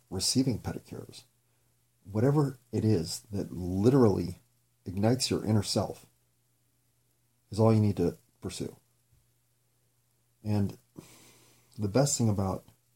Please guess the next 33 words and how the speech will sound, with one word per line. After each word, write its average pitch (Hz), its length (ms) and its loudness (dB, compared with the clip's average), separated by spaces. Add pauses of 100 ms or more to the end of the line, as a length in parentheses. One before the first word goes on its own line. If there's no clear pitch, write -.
(600)
listening 107 380 -2
to 92 100 -6
those 95 260 0
motives, - 600 -4 (1800)
or 98 140 -4
do 92 100 -6
you 92 100 -4
listen 95 260 -4
to 90 40 -4
the 87 60 -6
motivations? - 800 -6 (320)
Or 110 60 -10
do 92 80 -6
you 92 100 -4
heed 117 280 0
the 104 60 0
motivations 92 580 0
while 90 120 -2
you're 85 100 -2
listening 90 340 -8
to 78 120 -12
your 80 80 -8
motive? 85 400 -6 (1040)
Is 87 140 -10
the 98 80 -4
motive 101 500 2
the 92 80 0
reason 95 380 -2
that - 100 -6
you - 80 -6
murdered 92 480 -4
the - 120 -10 (100)
butler 107 380 -4